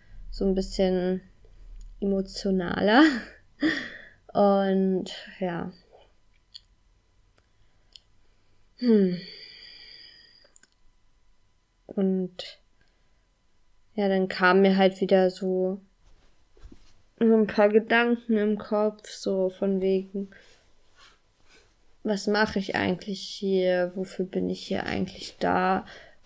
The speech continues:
Und macht das überhaupt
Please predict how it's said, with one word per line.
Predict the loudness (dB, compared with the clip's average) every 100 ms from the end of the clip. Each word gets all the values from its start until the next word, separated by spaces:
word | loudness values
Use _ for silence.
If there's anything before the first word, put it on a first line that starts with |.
| -2
Und | 0 2 0 -4 -14 _ _ _ _ _ _ _ _ _
macht | 2 2 2 -2
das | -4 -2
überhaupt | -2 2 2 2 0 -2 -6 -20 -20